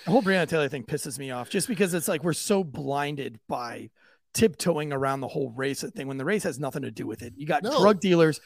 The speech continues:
Speaker 1: with drug houses doing drug dealer stuff, trying to retard, uh, the, the ju-, by, by trying to retard the whole situation by schematics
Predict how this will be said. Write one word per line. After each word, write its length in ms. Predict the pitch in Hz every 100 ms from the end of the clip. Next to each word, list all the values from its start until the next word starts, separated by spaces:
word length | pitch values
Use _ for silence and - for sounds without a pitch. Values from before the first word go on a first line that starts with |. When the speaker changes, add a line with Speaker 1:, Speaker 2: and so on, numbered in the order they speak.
| - -
Speaker 1:
with 160 | 156 -
drug 280 | 170 226
houses 420 | 185 151 147 143 - - -
doing 220 | 175 147
drug 260 | 165 190 175
dealer 280 | 202 202
stuff, 440 | - - 147 131 - _ _ _ _ - - -
trying 340 | - 202 240
to 60 | 214
retard, 540 | 175 - 202 220 208 - _ _ -
uh, 40 |
the, 580 | 202 202 170 170 156 143
the 140 | 156 156
ju-, 260 | 139 156 - 202 - 226 160 185
by, 260 | 180 170 -
by 240 | 143 180 160
trying 200 | - 233 196
to 60 |
retard 360 | 151 143 196 165
the 60 |
whole 260 | 117 - 240
situation 600 | 233 208 208 156 147 170
by 120 | 151 139
schematics 840 | - - 170 180 226 208 214 -